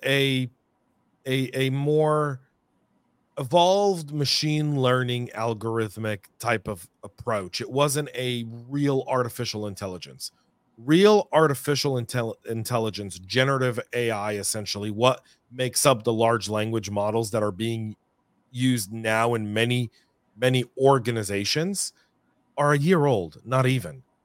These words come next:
And so that's where I think we give them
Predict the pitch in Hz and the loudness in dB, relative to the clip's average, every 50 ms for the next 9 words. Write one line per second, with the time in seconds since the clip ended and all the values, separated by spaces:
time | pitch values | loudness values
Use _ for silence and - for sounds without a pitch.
0 | _ _ _ _ _ _ _ _ - 139 135 135 127 - - 147 135 123 120 113 | _ _ _ _ _ _ _ _ 0 0 2 2 2 2 4 4 6 6 6 4
1 | 110 98 - _ _ _ _ _ _ - 147 160 180 180 - - 151 151 151 143 | 2 -2 -6 _ _ _ _ _ _ 2 4 4 4 4 2 0 0 2 4 4
2 | 139 139 135 135 135 - - _ _ _ - 117 117 113 - - 135 127 120 - | 6 6 4 4 2 0 -4 _ _ _ -4 -4 -4 -2 0 0 0 0 -2 -4
3 | - - _ _ _ _ _ _ _ 110 110 123 131 135 127 110 104 - 127 135 | -10 -20 _ _ _ _ _ _ _ -14 -6 -2 0 0 -2 -2 -2 2 2 2
4 | 123 107 117 104 117 110 107 104 101 101 104 101 95 95 | 2 0 -2 -2 0 0 0 0 -2 -4 -6 -8 -12 -14